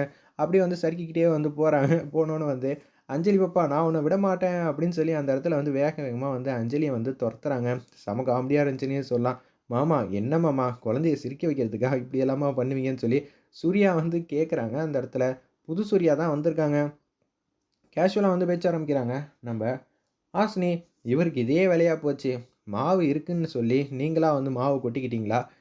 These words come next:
இல்ல யார் என்ன பண்ணது?" "இல்ல, இல்ல, அவர் ரூம்குள்ள வந்தா இது மாதிரி மாவு கொட்டணும்னு சொல்லி நான் வந்து யோசிச்சு வச்சிருந்தேன். அதே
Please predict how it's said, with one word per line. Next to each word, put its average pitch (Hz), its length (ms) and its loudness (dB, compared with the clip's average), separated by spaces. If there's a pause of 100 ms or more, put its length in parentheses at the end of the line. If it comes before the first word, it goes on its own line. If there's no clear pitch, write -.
(160)
இல்ல 175 180 2
யார் 165 300 4
என்ன 180 180 0
பண்ணது?" 160 380 -2 (380)
"இல்ல, 147 240 0
இல்ல, 196 160 4 (100)
அவர் 120 280 -2
ரூம்குள்ள 180 460 2
வந்தா 131 320 0 (300)
இது 117 140 -8
மாதிரி 131 300 -2
மாவு 135 320 2
கொட்டணும்னு 123 480 -2
சொல்லி 120 300 0 (360)
நான் 180 220 2
வந்து 208 200 0
யோசிச்சு 208 260 2
வச்சிருந்தேன். 180 520 0
அதே 120 260 -2